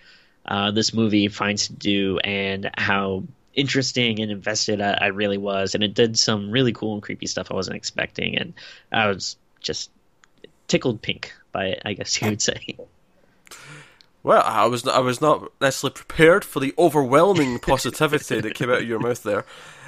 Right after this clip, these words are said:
Speaker 2: Uh,
Speaker 1: Um, and I also should say real quick, uh, I'm a huge Stephen King fan. Uh, I haven't read this book, uh, in particular. I actually might go back and read it now, but, uh, so I can't really say, uh, if it is a, a good adaptation or not, but, um, I definitely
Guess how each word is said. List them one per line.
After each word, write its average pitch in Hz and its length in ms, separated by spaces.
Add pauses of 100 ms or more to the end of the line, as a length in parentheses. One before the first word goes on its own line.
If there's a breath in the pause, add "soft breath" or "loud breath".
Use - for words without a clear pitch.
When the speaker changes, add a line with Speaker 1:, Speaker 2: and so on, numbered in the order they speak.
(380 loud breath)
Speaker 2:
Uh, 110 120
Speaker 1:
Um, 110 40
and 127 140
I 147 40
also 175 220
should 135 220
say 120 180
real 110 180
quick, - 220
uh, 101 180
I'm 107 120
a 107 40
huge 165 280
Stephen 117 260
King 104 220
fan. 98 380
Uh, 98 280
I 104 80
haven't 113 340
read 120 360
this 123 180
book, 135 240
uh, 131 40
in 123 300
particular. 131 480
I 107 160
actually - 260
might 101 120
go 104 100
back 101 220
and 98 80
read 101 160
it - 80
now, 101 360
but, 104 180
uh, 101 100
so 101 220
I 107 140
can't 127 180
really 107 200
say, 104 440
uh, 101 320
if - 180
it 101 240 (600 loud breath)
is 95 160
a, 92 320
a 110 100
good 139 180
adaptation 98 800
or - 80
not, 98 300
but, 95 340
um, 95 440
I 98 160
definitely 98 520